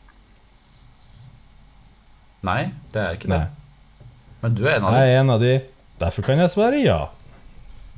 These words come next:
Speaker 1: Å, herregud.
Speaker 2: Så det, sånne ting, det nyter jeg.
Speaker 1: Ja, det har jeg lagt merke til, og det er jo også noe man også kan kødde litt med.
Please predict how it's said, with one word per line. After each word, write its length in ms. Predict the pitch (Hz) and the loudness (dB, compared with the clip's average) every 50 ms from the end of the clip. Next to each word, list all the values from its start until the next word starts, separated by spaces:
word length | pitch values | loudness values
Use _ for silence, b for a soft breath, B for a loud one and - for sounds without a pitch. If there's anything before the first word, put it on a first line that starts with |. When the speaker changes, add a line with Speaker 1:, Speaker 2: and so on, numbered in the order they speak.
| - - - - - - - - - B B B B B B B B - - | -20 -20 -20 -20 -18 -14 -14 -14 -14 B B B B B B B B -12 -10
Speaker 1:
Å, 160 | - - 92 98 95 | -8 -6 -6 -8 -8
herregud. 1000 | 95 95 95 92 87 85 - - 92 95 90 90 92 90 92 95 98 98 101 - - - - - - | -10 -12 -10 -10 -10 -10 -10 -12 -12 -12 -12 -12 -12 -12 -12 -12 -12 -14 -16 -18 -20 -20 -20 -20 -14
Speaker 2:
Så 160 | - - 147 147 | -6 -4 -2 0
det, 200 | 151 123 156 151 - 127 | 0 0 0 0 -2 -2
sånne 320 | - - 190 233 262 185 - | -2 0 0 0 0 0 0
ting, 300 | - - 185 185 127 95 92 | 0 0 0 2 2 0 0
det 100 | 120 147 | 0 2
nyter 920 | 143 131 131 131 131 135 165 214 247 254 202 - - - - - 78 67 - | 2 4 4 6 6 6 4 4 2 0 -2 -4 -6 -12 -10 -8 -6 -6 -8
jeg. 60 | - - - - B B B B B B B B B B - - - - - - - - - - - - - - - - - - - - - - - - - - - - - | -10 -14 -20 -20 B B B B B B B B B B -20 -20 -20 -20 -20 -20 -20 -20 -20 -20 -20 -20 -20 -20 -20 -20 -20 -20 -20 -20 -20 -20 -20 -20 -20 -20 -20 -20 -6
Speaker 1:
Ja, 160 | - 135 147 151 | -2 0 0 0
det 240 | 131 120 135 165 170 165 | 0 0 2 2 4 4
har 140 | 147 151 127 120 | 6 6 6 6
jeg 220 | 120 120 120 120 | 6 6 6 4
lagt 220 | 120 123 117 117 120 | 4 2 2 2 0
merke 300 | 120 113 101 90 92 92 92 | 0 0 -2 -2 -4 -4 -2
til, 200 | 101 95 98 110 | -2 -2 0 -2
og 100 | 107 98 | -2 0
det 80 | 120 127 | 2 2
er 300 | 127 127 120 117 110 117 | 4 4 4 4 4 4
jo 80 | 117 113 | 2 2
også 220 | 104 139 143 143 | 0 0 -2 -2
noe 480 | 143 143 143 143 - - 139 139 120 110 | -2 -2 -4 -6 -8 -6 -4 -2 0 0
man 160 | 110 117 110 | 0 0 -2
også 140 | 101 - - | -4 -6 -6
kan 160 | 110 117 113 117 | -6 -6 -6 -4
kødde 300 | - 131 117 123 104 98 | -4 -4 -4 -2 -2 -2
litt 160 | 107 104 - | -4 -4 -4
med. 300 | 107 120 151 175 - - | -4 -4 -4 -4 -6 -8